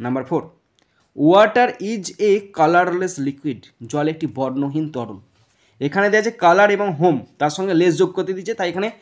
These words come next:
ওয়াটার মানে বর্ণহীন, তাই এখানে বসলো কালারলেস। ওকে? এরপরে আছে বি এর দাগ, classify the nouns as material and abstract noun, half plus half equal to one।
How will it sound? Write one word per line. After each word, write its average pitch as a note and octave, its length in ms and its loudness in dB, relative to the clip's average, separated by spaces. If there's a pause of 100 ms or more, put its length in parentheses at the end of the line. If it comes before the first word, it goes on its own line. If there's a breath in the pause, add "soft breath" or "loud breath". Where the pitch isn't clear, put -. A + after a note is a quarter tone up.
(240 soft breath)
ওয়াটার F3 340 2
মানে F#3+ 160 -4
বর্ণহীন, D#3+ 540 -2 (120)
তাই B2+ 100 -6
এখানে C3+ 180 -6
বসলো C#3 200 -8
কালারলেস। B2 760 -4 (500)
ওকে? C#3 380 -8 (2250)
এরপরে F#3+ 500 2
আছে A3 300 2
বি F3 260 0
এর D3+ 160 0
দাগ, A#2+ 180 -4 (600)
classify F3 520 2 (100)
the A3+ 80 2 (160)
nouns G#3 340 2 (260)
as F3 60 0 (220)
material F#3 480 -2 (280)
and E3+ 100 0 (140)
abstract E3+ 540 -6
noun, D3 200 -2 (340)
half D3 160 -2 (180)
plus D#3 180 -2 (120)
half D3+ 160 -2 (120)
equal B2+ 240 -8
to C#3 60 -8 (100)
one। G2+ 80 -14